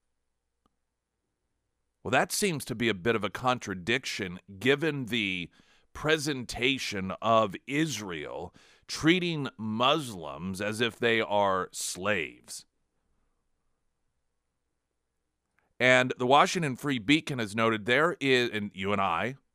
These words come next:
aren't in the loop of this, most of us are not,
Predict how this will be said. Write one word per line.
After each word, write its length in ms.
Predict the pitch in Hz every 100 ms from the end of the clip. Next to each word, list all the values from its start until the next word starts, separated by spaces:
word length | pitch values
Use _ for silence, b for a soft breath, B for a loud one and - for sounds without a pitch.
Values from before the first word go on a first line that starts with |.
| _ _ _ _ -
aren't 240 | 101 104 110
in 100 | 107
the 80 |
loop 400 | 95 92 98 127 - _ _ -
of 160 | 92
this, 220 | 92 98
most 340 | 107 110 110 -
of 120 | 87
us 180 | 87 -
are 140 | 82
not, 300 | 73 71 92